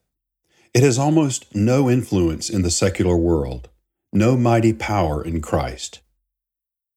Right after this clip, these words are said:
Some accuse me of being hard on pastors, but I am in touch with many godly pastors who grieve as I do over the backsliding in the ministry today. There are many godly pastors,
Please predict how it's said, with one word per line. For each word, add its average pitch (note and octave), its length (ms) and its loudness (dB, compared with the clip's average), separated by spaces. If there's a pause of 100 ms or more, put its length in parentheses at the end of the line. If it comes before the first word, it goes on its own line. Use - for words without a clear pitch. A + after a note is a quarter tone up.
(140)
Some F3+ 240 2
accuse B2 380 2
me G#2+ 180 4
of F#2 120 0
being F2+ 340 0
hard F2 540 0
on E2 180 0
pastors, D#2+ 720 -6 (640)
but A#2+ 100 2
I D#3+ 140 4
am F3 100 4
in D3 120 0
touch B2+ 340 0
with G2 160 0
many A#2 340 2
godly F2+ 420 0
pastors E2 720 -4 (240)
who A2 80 4
grieve B2+ 460 2
as G2+ 180 -2
I G#2 240 2
do D2+ 420 -4
over G2 200 0
the F2 80 0
backsliding D#2+ 840 -2
in F2 160 -6
the E2+ 80 0
ministry F2 460 -2
today. C#2 460 -6 (1040)
There B2+ 180 4
are B2 120 2
many E3 280 4
godly F2+ 380 0
pastors, D2+ 640 -6